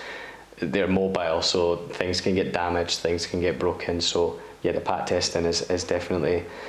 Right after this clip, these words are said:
a good one to get done every two years, but the E I C Rs, uh, certainly should get done every five years, and, um, any issues identified during the,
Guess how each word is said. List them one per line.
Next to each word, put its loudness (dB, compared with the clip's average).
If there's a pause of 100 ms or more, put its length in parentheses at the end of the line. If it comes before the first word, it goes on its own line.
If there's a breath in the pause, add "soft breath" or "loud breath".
(240 loud breath)
a 0
good -2
one 0
to -2
get 2
done 2
every 2
two 0
years, 4
but -2
the 0
E 4
I 4
C 2
Rs, 2 (180)
uh, 4
certainly 2 (100)
should 0
get -2
done 0
every 0
five 0
years, 2
and, 0
um, 2 (680 loud breath)
any 2 (500 loud breath)
issues 2
identified 0 (120)
during 4
the, 4